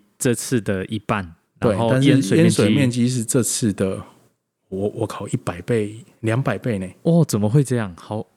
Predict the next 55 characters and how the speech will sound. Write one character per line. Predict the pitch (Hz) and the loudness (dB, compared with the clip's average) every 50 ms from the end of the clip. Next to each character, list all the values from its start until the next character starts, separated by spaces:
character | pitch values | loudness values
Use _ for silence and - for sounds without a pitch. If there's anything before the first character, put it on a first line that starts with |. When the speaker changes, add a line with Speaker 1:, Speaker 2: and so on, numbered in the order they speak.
| _ _ _ | _ _ _
Speaker 1:
哦， | - 117 113 113 107 | -12 -10 -8 -8 -8
十 | - - - 131 | -6 -4 -2 0
年 | 131 143 156 | 2 2 2
前 | 165 - 131 101 92 92 | 2 2 0 -2 -2 -4
高 | 101 - 127 131 | -4 -2 -2 -2
雄 | 120 - 104 92 92 _ _ _ | 0 -2 -4 -4 -6 _ _ _
就 | - - 127 | -4 -4 -2
是 | - - 147 - - - - | -2 -2 -6 -8 -8 -18 -14
还 | - - 120 | -8 -4 -2
是 | 113 - 165 | 0 2 2
很 | 127 113 92 | 2 2 0
会 | 92 107 98 | 0 -2 0
淹 | 104 101 | -2 -4
的 | 98 95 | -4 -4
意 | 90 92 | -6 -6
思。 | 90 - - - | -8 -10 -12 -10
Speaker 2:
对， | - - 104 98 | -4 -2 -2 -2
对， | 92 95 90 90 | -2 -4 -6 -6
对， | 90 95 104 | -8 -10 -6
所 | - 143 | -2 -2
以 | 143 139 135 | -2 -2 -2
Speaker 1:
嗯 | 98 90 85 - | -6 -8 -8 -8
哼。 | 92 90 | -2 0
Speaker 2:
意 | 170 165 | 2 2
思 | 151 | 4
说 | 147 156 156 | 4 2 2
十 | 151 - - 107 | 2 0 0 2
年 | 110 117 117 131 143 131 127 143 - | 2 2 2 2 0 -2 -4 -6 -8
来， | 110 98 | -8 -6
诶， | 104 117 160 156 - - - | -2 -2 -2 -2 -4 -8 -16
下 | - - - - 156 127 110 - - | -10 -6 -2 0 0 0 -2 -6 -8
一， | 113 117 _ _ _ _ _ _ _ _ _ _ _ | -12 -12 _ _ _ _ _ _ _ _ _ _ _
不 | - 117 | -2 0
要 | 120 123 | 0 0
说， | - 127 113 107 110 107 110 - - _ _ _ _ _ _ _ _ _ | 0 2 2 2 2 0 -2 -6 -10 _ _ _ _ _ _ _ _ _
就 | - - 117 | -4 -2 0
是 | 110 123 117 | 0 2 0
下 | 113 - - 147 117 120 - - - | 0 0 0 0 0 -2 -6 -6 -4
两 | 120 113 95 98 | -2 -2 -2 0
倍 | - 156 139 117 | 0 0 0 0
大 | 131 127 110 | 0 -2 -2
的 | 95 85 | -2 -4
雨， | 85 82 82 - _ _ _ _ _ _ _ | -6 -8 -12 -16 _ _ _ _ _ _ _
但 | - 143 143 | -4 -2 0
淹 | - 131 139 151 | 2 0 0 2
水 | - 98 | 0 -2
面 | 92 107 113 107 101 | 0 0 0 0 -2
积 | - - 98 | -2 -4 -2
变 | 95 123 110 92 | -2 -2 -2 -2
成 | 90 90 | -2 -4
两 | 90 90 95 110 | -4 -2 -4 -4
百 | 113 104 90 | -4 -6 -6
分 | 87 - 98 95 95 | -6 -6 -6 -6 -6
之 | - - 98 | -10 -10 -12
一。 | 98 101 | -14 -12